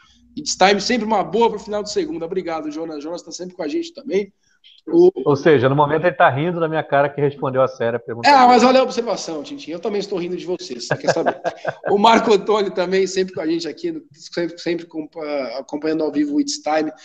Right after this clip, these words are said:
Speaker 1: na noite de segunda-feira, dez e trinta e seis da noite. E, por fim, o, o Juan Macedo aqui, né, do B J J Fórum, que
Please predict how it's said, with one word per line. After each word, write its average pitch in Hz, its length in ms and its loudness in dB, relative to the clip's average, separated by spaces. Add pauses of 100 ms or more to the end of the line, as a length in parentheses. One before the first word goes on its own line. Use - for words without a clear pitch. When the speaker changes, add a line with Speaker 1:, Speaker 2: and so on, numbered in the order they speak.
(280)
Speaker 1:
na 139 140 -2
noite 151 220 0
de - 80 -12
segunda-feira, 151 720 2
dez 165 240 0
e - 40 -14
trinta 160 240 -14
e 147 60 -8
seis 147 400 -6
da 220 160 0
noite. 247 400 0 (380)
E, 294 80 4
por 302 220 0
fim, 254 380 2
o, 226 840 2
o 190 160 -6
Juan 233 140 2
Macedo 269 500 0
aqui, 247 200 -6
né, 277 160 2
do 190 100 -2
B 185 100 -6
J 180 160 2
J 180 160 0
Fórum, 185 480 -6
que 175 320 -12